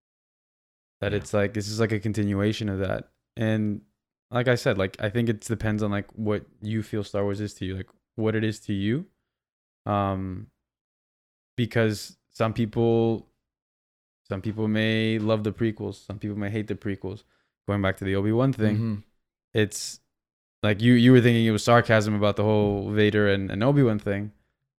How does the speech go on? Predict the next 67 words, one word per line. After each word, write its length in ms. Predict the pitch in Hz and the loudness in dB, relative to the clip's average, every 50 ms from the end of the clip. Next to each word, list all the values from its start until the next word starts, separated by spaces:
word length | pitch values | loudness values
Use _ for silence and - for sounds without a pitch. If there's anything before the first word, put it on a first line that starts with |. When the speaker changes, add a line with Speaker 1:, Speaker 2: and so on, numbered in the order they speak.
| _ | _
Speaker 1:
When 120 | - 113 110 | -2 -2 0
for, 180 | 92 117 117 107 | 2 2 0 2
I, 160 | - 92 110 | 2 2 2
like, 140 | 107 104 - | 2 2 0
I, 140 | - 107 107 - - - 110 | 0 -2 -2 -4 -8 -8 -4
I 80 | 110 117 | -2 0
know 120 | 117 113 | 0 0
for 140 | - 120 117 | 0 0 2
a 40 | 113 | 2
lot, 260 | 107 110 85 - - | 2 2 2 0 -4
for, 100 | - - | -6 -4
for 120 | 107 117 104 | 0 0 2
a 40 | |
fact, 200 | - 120 120 117 | 4 4 4 4
a 40 | 110 | 2
lot 160 | 101 101 104 | 2 0 0
of 80 | 104 - | 0 -2
people 300 | - 113 107 - 110 107 | -2 -4 -2 0 0 0
were 140 | 101 104 104 | 2 2 2
like, 240 | 104 101 101 104 - - - 110 | 2 2 0 0 -4 -8 -2 4
that 200 | 110 110 123 120 | 4 6 6 6
was 200 | 120 113 104 110 | 2 0 0 0
really 200 | 117 113 107 107 | 0 2 2 2
emotional 420 | 104 104 107 95 - - 107 98 95 | 0 0 -2 -4 -4 -6 -8 -10 -10
for 160 | - - - | -10 -10 -12
them. 240 | - 67 62 - - _ _ _ _ _ | -12 -12 -14 -16 -20 _ _ _ _ _
Speaker 2:
You 120 | - 139 139 | 2 4 6
know, 200 | 143 156 156 - - - - | 6 6 4 2 -4 -6 -2
and 160 | 117 120 127 | 0 4 6
that's 200 | 139 151 143 - | 6 6 6 4
fair 220 | - 151 156 151 | 6 8 8 8
too, 180 | 147 - 156 156 | 8 6 2 2
because 260 | 135 123 107 113 110 - - | 2 2 0 0 0 2 4
I've 160 | 123 123 117 | 4 4 6
come 160 | - 139 135 127 | 4 0 0 0
to 140 | - 143 | 0 0
the 60 | 127 101 | 0 2
terms 340 | - 117 113 110 110 104 | 2 2 2 2 2 2
that, 240 | 107 107 101 71 - | 2 2 2 2 0
like, 240 | 76 90 92 78 - | 0 0 0 0 -2
what 280 | - 90 98 107 104 - | -2 0 2 2 2 2
Star 160 | - 107 101 | 2 2 4
Wars 180 | 104 107 104 107 | 4 4 2 0
is 100 | 107 104 | -2 -4
for 120 | - 104 | -4 -2
me 320 | 101 104 104 104 107 - - | 0 0 0 0 0 -2 -2
isn't 320 | 107 107 95 110 104 78 | -2 -2 0 0 -2 -2
what 280 | 87 95 95 87 - - | 0 0 0 0 0 -2
it 80 | 95 98 | -4 -2
is 140 | 98 95 | -2 -2
for 160 | - - 92 87 | -4 -4 -4 -2
other 200 | 90 98 110 107 | -2 -2 -2 -2
people, 460 | 107 123 123 117 - 131 135 - - - | -2 -2 -2 -2 -2 -2 -2 -2 -2 0
and 220 | 110 120 120 113 | 0 0 0 -2
that 160 | 110 98 87 | -4 -4 0
that's 220 | 117 120 120 - 135 | 2 2 4 4 4
okay. 380 | 123 107 - 123 131 127 101 | 2 2 2 2 4 4 2
I'm 200 | - - 113 117 | 0 -2 -4 -4
okay 220 | 113 104 - 120 127 | -4 -2 0 0 0
with 160 | 123 110 92 | 0 0 -2
that. 220 | 92 85 80 - _ _ _ _ _ _ _ _ _ | -4 -6 -6 -8 _ _ _ _ _ _ _ _ _
And 120 | - 139 135 | -2 0 0
it's 100 | 131 117 | 0 0
funny 260 | - - 139 147 160 | 0 0 2 2 2
'cause 220 | 143 - 131 113 110 | 2 2 2 2 4
you 200 | 117 127 143 151 | 4 4 6 6
mentioned, 600 | 143 131 117 113 101 - 110 107 101 95 90 | 6 4 4 2 2 0 0 -2 -2 -2 -6